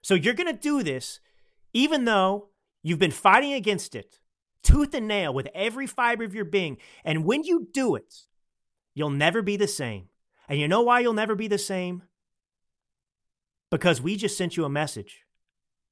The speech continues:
that you cannot win against us. You didn't want to get vaccinated, and we made you do it.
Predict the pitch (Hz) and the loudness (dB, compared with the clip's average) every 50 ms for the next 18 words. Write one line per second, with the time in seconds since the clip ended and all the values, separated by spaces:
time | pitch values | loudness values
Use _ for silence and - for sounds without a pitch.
0 | _ _ _ _ _ _ _ _ _ _ _ _ _ _ _ _ - 143 147 139 | _ _ _ _ _ _ _ _ _ _ _ _ _ _ _ _ -6 -4 -4 -2
1 | 175 202 - - 202 196 190 180 175 160 147 147 151 165 156 139 120 - - - | -2 -4 -2 -2 0 2 2 2 2 0 -2 -4 -4 -4 -4 -4 -6 -8 -8 -12
2 | 110 101 95 - - - _ _ _ _ _ _ _ _ _ _ _ _ _ _ | -12 -14 -14 -14 -20 -20 _ _ _ _ _ _ _ _ _ _ _ _ _ _
3 | _ _ _ _ _ _ _ _ _ _ _ _ _ _ _ _ _ _ _ _ | _ _ _ _ _ _ _ _ _ _ _ _ _ _ _ _ _ _ _ _
4 | _ _ _ _ _ _ - 135 135 - 175 185 208 214 226 233 202 240 226 - | _ _ _ _ _ _ -10 -6 -2 2 2 4 6 6 4 4 4 4 2 4
5 | - 220 214 220 - - 208 196 190 185 190 190 175 - _ - 127 120 143 160 | 4 4 4 4 2 -2 -2 0 0 0 0 -2 -6 -10 _ -8 -6 -4 -4 -4
6 | 151 131 127 127 131 139 143 156 165 143 127 147 160 170 170 170 - _ _ _ | -4 -4 -4 -4 -2 -2 0 0 0 -2 -2 -4 -4 -4 -4 -6 -10 _ _ _
7 | _ _ - 104 98 123 123 113 95 - - - - - | _ _ -18 -8 -4 -4 -2 -2 -4 -8 -12 -18 -20 -20